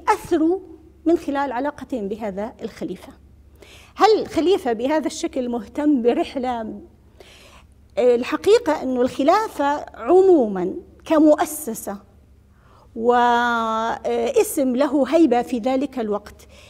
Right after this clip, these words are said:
كانت محاطة بعدد كبير من رجالات الدولة، أشبه بين قوسين بالمؤسسات، هي التي تقوم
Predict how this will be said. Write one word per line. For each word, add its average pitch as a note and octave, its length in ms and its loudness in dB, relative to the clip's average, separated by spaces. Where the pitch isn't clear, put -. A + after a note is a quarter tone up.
كانت F#4 460 2
محاطة D4 500 -2
بعدد D4 400 -4
كبير C#4+ 420 0
من C4+ 160 2
رجالات C4+ 640 0
الدولة، A3+ 540 0
أشبه E4+ 420 0
بين D#4+ 160 0
قوسين D#4+ 500 -2
بالمؤسسات، D4 960 -2
هي A4 200 2
التي C4 200 -8
تقوم F#4 560 -6